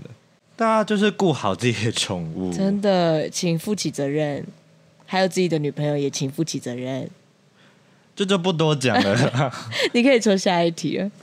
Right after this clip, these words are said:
Speaker 1: 他是真的不要乱劈腿欸。
Speaker 2: 真的欸。不会有好结果的。
Speaker 1: 难说。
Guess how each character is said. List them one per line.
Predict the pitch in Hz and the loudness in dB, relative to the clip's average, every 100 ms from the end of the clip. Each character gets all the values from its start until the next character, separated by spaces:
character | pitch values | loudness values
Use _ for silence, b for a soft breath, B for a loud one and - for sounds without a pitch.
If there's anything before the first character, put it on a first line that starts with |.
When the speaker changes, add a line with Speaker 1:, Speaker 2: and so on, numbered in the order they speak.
| - | -4
Speaker 1:
他 | 170 | 0
是 | 180 | 2
真 | 165 | 4
的 | 151 | 4
不 | 107 | 4
要 | 104 110 113 | 4 4 2
乱 | 113 110 | 2 0
劈 | 107 101 95 | 0 -2 -2
腿 | - | -2
欸。 | 71 - - - - | -4 -6 -10 -12 -16
Speaker 2:
真 | - 233 | -6 -4
的 | 240 | 0
欸。 | 190 151 185 220 - - - - - _ _ _ _ _ B B B B | 2 0 -4 -8 -18 -20 -20 -20 -20 _ _ _ _ _ B B B B
不 | 208 | 0
会 | 220 | 4
有 | 220 | 4
好 | 175 | 2
结 | 135 139 | -2 -6
果 | - 127 - | -6 -8 -10
的。 | - - _ _ _ _ _ _ | -14 -16 _ _ _ _ _ _
Speaker 1:
难 | 101 92 90 | -4 -4 -4
说。 | - - 90 95 | -6 -6 -6 -2